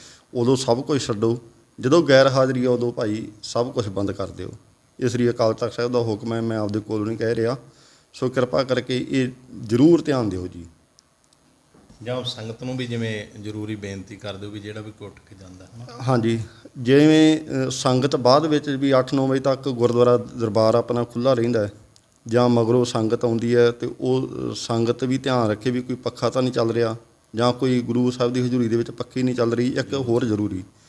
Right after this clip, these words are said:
Speaker 1: ਜ਼ਰੂਰੀ ਬੇਨਤੀ, ਪੱਖੀਆਂ ਲੱਗੀਆਂ ਪਲਾਸਟਿਕ ਦੀਆਂ, ਆਪਣੇ ਪੱਖੀਆਂ ਪਲਾਸਟਿਕ ਦੀਆਂ ਲੱਗੀਆਂ, ਤੇ ਜਦੋਂ, ਅਹ, ਪੱਖੀ, ਅਹ,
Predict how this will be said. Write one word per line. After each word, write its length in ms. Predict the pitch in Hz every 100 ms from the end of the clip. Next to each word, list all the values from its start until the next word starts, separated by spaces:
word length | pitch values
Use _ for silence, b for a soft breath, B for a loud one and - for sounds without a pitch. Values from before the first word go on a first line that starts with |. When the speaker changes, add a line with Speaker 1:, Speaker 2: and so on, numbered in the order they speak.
| b _
Speaker 1:
ਜ਼ਰੂਰੀ 300 | 117 120 127
ਬੇਨਤੀ, 400 | 117 113 113 123
ਪੱਖੀਆਂ 480 | 117 139 131 139 143
ਲੱਗੀਆਂ 280 | 127 123 123
ਪਲਾਸਟਿਕ 440 | 127 101 98 98
ਦੀਆਂ, 200 | 98 104
ਆਪਣੇ 280 | 101 101 95 - _ b b b b b b b b -
ਪੱਖੀਆਂ 340 | 131 147 147
ਪਲਾਸਟਿਕ 440 | 147 127 120 139
ਦੀਆਂ 200 | 135 139
ਲੱਗੀਆਂ, 280 | 139 135 139
ਤੇ 100 | 147
ਜਦੋਂ, 520 | 131 131 143 143 143
ਅਹ, 440 | 147 131 123 123 123 -
ਪੱਖੀ, 580 | 131 127 - 151 147 151
ਅਹ, 280 | 151 - 120